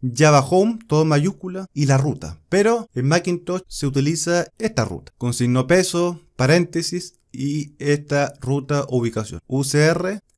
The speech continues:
slash libexec slash Java Home, en minúscula con guión bajo.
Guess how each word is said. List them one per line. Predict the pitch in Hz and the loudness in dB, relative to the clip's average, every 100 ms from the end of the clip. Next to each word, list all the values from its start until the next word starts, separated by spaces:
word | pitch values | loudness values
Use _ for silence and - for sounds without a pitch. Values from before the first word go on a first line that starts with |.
| - | -14
slash | - 123 139 156 - - | -6 -2 0 0 -4 -10
libexec | 120 131 151 147 175 - 202 - _ _ _ | 2 4 4 2 2 0 -4 -6 _ _ _
slash | - 127 135 160 156 - - 123 120 | -14 -4 0 0 -2 -14 -8 -6 0
Java | 151 147 147 | 2 2 0
Home, | 117 80 - _ - | -4 -8 -10 _ -8
en | 123 | -2
minúscula | 127 170 151 160 | 0 0 0 -4
con | 151 135 | -2 -2
guión | 120 117 | -2 -4
bajo. | 76 - _ | -6 -10 _